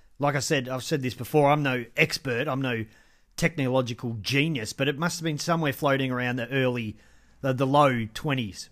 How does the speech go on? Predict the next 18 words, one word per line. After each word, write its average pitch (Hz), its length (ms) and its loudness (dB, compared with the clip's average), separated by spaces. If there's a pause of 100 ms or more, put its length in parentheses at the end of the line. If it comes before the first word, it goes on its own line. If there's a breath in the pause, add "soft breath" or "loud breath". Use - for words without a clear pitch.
(120)
twenty 147 200 0
frames 123 380 -2
per - 140 -10
second. 127 340 -6
It - 40 -4
would 147 100 2
have 131 60 -2
been 123 200 -2
maybe 120 200 -4
twenty-four, 127 680 -2 (360 soft breath)
twenty-five, 127 580 -2
something 123 220 -6
like 123 140 -4
that. 127 220 -2
But 139 100 -2
it 123 100 -8
just - 280 -2
stuttered 151 540 -4